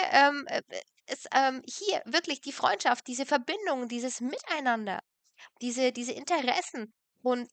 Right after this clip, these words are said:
ähm, hier gibt's auch keinen Interessenkonflikt. Nein, er weiß, du bist perfekt für ihn oder für sie. Das weiß er. Aber das ist das, m, dem er das Gefühl immer noch hat, dass da dieses, wie gesagt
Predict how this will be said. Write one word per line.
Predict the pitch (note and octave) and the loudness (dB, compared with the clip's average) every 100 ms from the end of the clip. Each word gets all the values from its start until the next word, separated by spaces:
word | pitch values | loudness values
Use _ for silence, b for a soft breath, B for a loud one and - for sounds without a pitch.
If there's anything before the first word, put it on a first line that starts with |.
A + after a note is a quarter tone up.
| - | -2
ähm, | A#3+ A#3 - | -2 -2 -8
hier | C#4 | -6
gibt's | C#4+ - | -4 -4
auch | A#3+ - | -6 -2
keinen | A#3+ A#3+ - | 0 0 -2
Interessenkonflikt. | A3 A3 G3 - G3+ F3+ - - - - - _ _ _ _ _ - | -6 -4 -4 -6 -12 -14 -10 -10 -10 -16 -20 _ _ _ _ _ -8
Nein, | A3 E4 F4 | -2 0 2
er | B3 | 6
weiß, | A3 G#4+ E4 - | 6 6 0 -6
du | D4 | -8
bist | - D4+ - | -4 -4 -4
perfekt | - C#4+ - - - - | 2 2 4 2 2 -8
für | - A3+ - - | -6 -2 -4 -4
ihn | A3+ G#3 | -6 -4
oder | - G3+ | -2 -2
für | - G3+ | -2 -4
sie. | - - F#3 _ - | -6 -12 -14 _ -10
Das | G#3+ G#3+ - | -8 -8 -6
weiß | G3+ A4 - | -4 -4 -6
er. | - E3+ - B B - F#3 | -8 -8 -8 B B -20 -12
Aber | G3+ G3+ | -4 -4
das | - - - | 0 -2 -2
ist | G3 - | -8 -2
das, | - B3+ - - | -2 -2 -10 -12
m, | A3+ G#3+ | -12 -10
dem | A3+ G3 - | -8 -10 -6
er | A#3 B3+ | -2 0
das | B3+ - | -2 -4
Gefühl | B3 - C#4+ E4+ | -10 -10 -8 -6
immer | D#4+ C4+ | -6 -4
noch | C4 - | -6 -6
hat, | - - | -8 -6
dass | B3+ | -6
da | - A#3+ | -4 -4
dieses, | A#3 B3 A#3+ | -4 -10 -10
wie | A3+ | -10
gesagt | B3 - A#3+ | -8 -2 -2